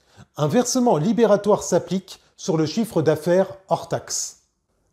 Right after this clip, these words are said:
Le taux du versement libératoire varie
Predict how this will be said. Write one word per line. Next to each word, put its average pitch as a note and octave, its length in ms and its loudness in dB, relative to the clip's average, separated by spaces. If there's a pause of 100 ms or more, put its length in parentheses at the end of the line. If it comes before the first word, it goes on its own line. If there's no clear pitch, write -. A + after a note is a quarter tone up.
Le C#3+ 160 2
taux C#4 180 4
du F#3 80 -2
versement E3 440 2
libératoire D3+ 760 2 (220)
varie D#3 480 0